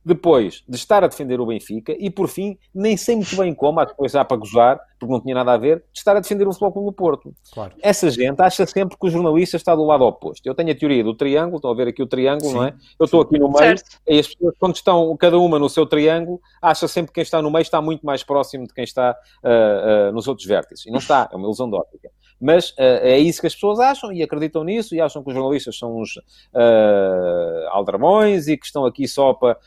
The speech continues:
Speaker 1: ou para vender a cartilha do Benfica, ou para vender a cartilha do Porto,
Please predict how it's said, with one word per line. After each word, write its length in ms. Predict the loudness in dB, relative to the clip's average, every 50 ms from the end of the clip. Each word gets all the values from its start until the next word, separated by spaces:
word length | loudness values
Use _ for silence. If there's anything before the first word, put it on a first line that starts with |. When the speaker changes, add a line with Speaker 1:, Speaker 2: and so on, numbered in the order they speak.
| _ 0
Speaker 1:
ou 120 | 0 0 2
para 120 | 0 0 0
vender 300 | 0 0 2 4 4 4
a 60 | 2
cartilha 500 | 2 0 -2 -2 -2 -4 -2 0 0 0 -2
do 120 | -2 -6
Benfica, 720 | -8 -8 -4 0 2 2 2 2 -2 -2 0 0 0 0 -2 _ _ _ -2
ou 220 | 2 4 4 4 4
para 280 | 2 2 4 4 4
vender 260 | 2 0 0 2 2 2
a 40 | 0
cartilha 380 | -4 -6 -6 -6 -8 -8 -6
do 100 | -8 -10
Porto, 680 | -8 -2 2 2 4 4 2 0 -4 -6 -6 -6 -6